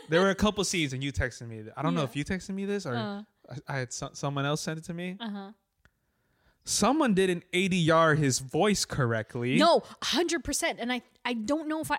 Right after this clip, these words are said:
Speaker 2: I think I did
Speaker 1: And it's
Speaker 2: tell
Speaker 1: like,
Speaker 2: you.
Speaker 1: usually that's pretty, it's
Speaker 2: Yeah,
Speaker 1: pre-
Speaker 2: yeah, yeah.
Speaker 1: and usually it's pretty hard to catch,
Speaker 2: Mm-hmm.
Speaker 1: but I noticed
Speaker 2: No,
Speaker 1: it.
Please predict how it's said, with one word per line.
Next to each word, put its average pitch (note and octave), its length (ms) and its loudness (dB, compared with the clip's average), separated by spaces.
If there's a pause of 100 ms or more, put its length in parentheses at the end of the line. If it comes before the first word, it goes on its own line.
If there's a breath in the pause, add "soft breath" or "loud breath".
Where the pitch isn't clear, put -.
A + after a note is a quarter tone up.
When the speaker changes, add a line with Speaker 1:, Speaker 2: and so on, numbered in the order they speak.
Speaker 2:
I B3 80 -4
think F#4+ 260 -4
I D#4+ 60 4
did C#4 240 -2
Speaker 1:
And C4 80 6
it's F#3 120 6
Speaker 2:
tell A3+ 80 6
Speaker 1:
like, G3+ 140 6
Speaker 2:
you. G#3+ 80 6
Speaker 1:
usually C#4 280 4
that's G#3 180 2
pretty, A#3 240 4
it's F4+ 140 2
Speaker 2:
Yeah, E4 40 -6
Speaker 1:
pre- D#4 100 0
Speaker 2:
yeah, D4 100 -6
yeah. D#4 420 -2
Speaker 1:
and E3+ 120 6
usually A#3+ 240 6
it's A3+ 100 2
pretty A#3 220 2
hard G3+ 260 2
to D3+ 60 0
catch, - 560 0
Speaker 2:
Mm-hmm. C4+ 300 -6 (220)
Speaker 1:
but E3 360 6 (280)
I A#3 440 4 (200)
noticed C3 640 -2
Speaker 2:
No, A3 240 -2
Speaker 1:
it. - 40 -18